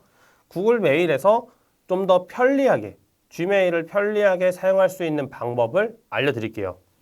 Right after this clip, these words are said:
제가 어떻게 세팅하는지 하나씩 하나씩 보여드릴 거예요. 이거는 제 개인 메일이고요. 저는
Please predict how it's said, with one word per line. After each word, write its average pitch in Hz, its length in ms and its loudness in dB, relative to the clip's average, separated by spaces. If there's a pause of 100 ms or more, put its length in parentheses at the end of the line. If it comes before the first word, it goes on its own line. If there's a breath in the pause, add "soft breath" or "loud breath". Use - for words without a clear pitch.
(200)
제가 160 280 2
어떻게 175 380 -2
세팅하는지 202 840 0 (240 soft breath)
하나씩 185 380 -2
하나씩 156 460 -2
보여드릴 131 420 -4
거예요. 92 280 -6 (360 soft breath)
이거는 202 360 2
제 170 380 2
개인 214 460 -2
메일이고요. 127 680 -4 (1200 soft breath)
저는 170 320 2